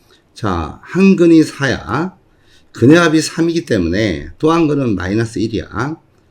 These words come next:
자, 그러면 근과 계수관계 때문에 이 둘을 곱하면 마이너스 A가 근의 곱이고 그 값이 마이너스 사가 되니까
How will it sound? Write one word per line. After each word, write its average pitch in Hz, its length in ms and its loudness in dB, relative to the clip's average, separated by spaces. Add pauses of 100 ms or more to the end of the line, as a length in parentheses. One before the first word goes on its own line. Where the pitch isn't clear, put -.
자, 107 140 -2
그러면 107 260 -2
근과 139 340 4
계수관계 110 480 -4
때문에 85 580 -4 (520)
이 101 80 -12
둘을 160 220 2
곱하면 104 840 -4 (100)
마이너스 110 540 -2
A가 95 260 -2
근의 107 200 -2
곱이고 131 600 -4
그 95 120 -8
값이 82 300 -6
마이너스 87 380 -8
사가 135 240 -6
되니까 76 640 -10